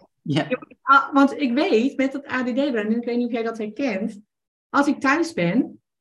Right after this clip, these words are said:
Speaker 2: ik kan niet met een boek op de bank gaan zitten.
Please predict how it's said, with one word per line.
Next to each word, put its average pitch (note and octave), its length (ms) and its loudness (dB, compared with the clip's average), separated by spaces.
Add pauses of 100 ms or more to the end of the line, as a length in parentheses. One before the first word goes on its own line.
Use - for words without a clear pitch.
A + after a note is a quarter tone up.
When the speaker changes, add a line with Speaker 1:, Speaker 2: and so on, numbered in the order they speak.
(160)
Speaker 2:
ik B3+ 200 -4
kan A3+ 160 2
niet D4+ 180 4
met A3 160 -4
een G#3+ 80 -6
boek G#3 160 -4
op - 100 -8
de E3+ 80 -12
bank A3+ 240 -6
gaan G3+ 120 -12
zitten. D#3+ 500 -10